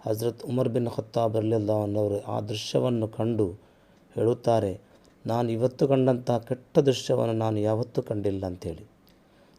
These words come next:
ತರುವಾಯ ಅಲ್ಲಿಗೆ ಅಯಾಲ್ ಎಂಬ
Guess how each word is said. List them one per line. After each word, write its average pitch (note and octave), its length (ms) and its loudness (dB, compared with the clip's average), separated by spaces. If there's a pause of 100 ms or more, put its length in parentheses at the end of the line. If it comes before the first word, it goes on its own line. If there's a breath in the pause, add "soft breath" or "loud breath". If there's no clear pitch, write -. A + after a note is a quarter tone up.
(120)
ತರುವಾಯ A2+ 400 4
ಅಲ್ಲಿಗೆ G#2+ 560 2 (560 soft breath)
ಅಯಾಲ್ D3 400 8
ಎಂಬ C#3 300 2